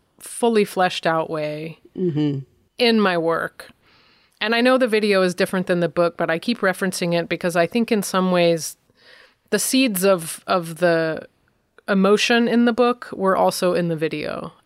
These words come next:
Speaker 1: And I definitely feel with this book that I had a need to tell my story. And the very first text is about that.
Speaker 2: Mm-hmm.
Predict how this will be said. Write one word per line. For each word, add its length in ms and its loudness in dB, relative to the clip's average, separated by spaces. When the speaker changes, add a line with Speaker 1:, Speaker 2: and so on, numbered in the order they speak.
Speaker 1:
And 560 0
I 100 0
definitely 560 2
feel 320 0
with 160 -2
this 160 -4
book 400 0
that 140 -2
I 80 0
had 240 -2
a 80 2
need 240 2
to 100 -4
tell 540 -2
my 100 0
story. 480 2
And 140 4
the 60 2
very 220 2
first 300 -2
text 540 -4
is 120 -4
about 340 0
that. 380 -6
Speaker 2:
Mm-hmm. 420 6